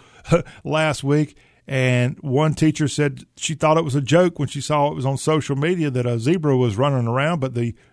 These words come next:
zebra happened to be captured early one morning last week after being on the loose there. Got out of a truck,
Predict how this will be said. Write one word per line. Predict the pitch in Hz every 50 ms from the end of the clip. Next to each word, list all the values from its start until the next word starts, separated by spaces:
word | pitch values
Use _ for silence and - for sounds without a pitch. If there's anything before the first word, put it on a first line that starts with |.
| _ -
zebra | 131 165 208 220 185 180 170 165 151 127 - _
happened | _ - 175 190 170 - 170 165
to | 160
be | 156 151
captured | 147 - - 175 170 - - 156 147 160
early | 151 160 165 170 165 165 160 156 - _ _ _ _ _ _ _
one | - 135 131 156 160 156
morning | 151 160 165 165 165 165 160 151 127 - - -
last | - 143 151 151 151 147 - -
week | 147 156 160 151 151 - _ _ -
after | 139 139 143 135 - 143 143 143 131 - _ _ - 143
being | 131 147 156 156 151 151
on | 147 147
the | 135 135
loose | 131 143 147 143 139 -
there. | - 139 135 135 139 135 - _ _ _ _ -
Got | - 165 185 202
out | 190 185 170
of | 135
a | 127
truck, | 117 - - - 190 170 147 135 -